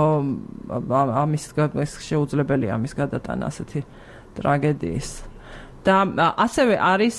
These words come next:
ა, ლაპარაკი, აი, მა-, საყოველთაო ჯანდაცვის კონტექსტში ორმოცი ათას ლარი და ზევით შემოსავლი ეს მქონე მოსახლეობის ნაწილზე და ესეც კიდევ, ა,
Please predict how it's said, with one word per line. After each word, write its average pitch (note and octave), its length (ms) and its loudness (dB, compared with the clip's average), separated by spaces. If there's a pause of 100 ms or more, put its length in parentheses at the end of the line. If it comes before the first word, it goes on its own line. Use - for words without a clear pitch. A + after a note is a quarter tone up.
(120)
ა, F3+ 160 6 (640)
ლაპარაკი, G3 560 4
აი, G3 120 6
მა-, D#3+ 440 4
საყოველთაო F3 560 4
ჯანდაცვის E3 420 2
კონტექსტში D#3 480 2
ორმოცი E3 400 4
ათას D3+ 340 0
ლარი D3+ 360 4
და D3 160 0
ზევით D3 400 -2
შემოსავლი C#3+ 500 0
ეს D3 240 -4
მქონე C#3+ 380 0
მოსახლეობის C#3+ 680 2
ნაწილზე D3 460 2
და G3+ 100 2 (280)
ესეც - 360 6
კიდევ, E3 320 4
ა, B2 460 -2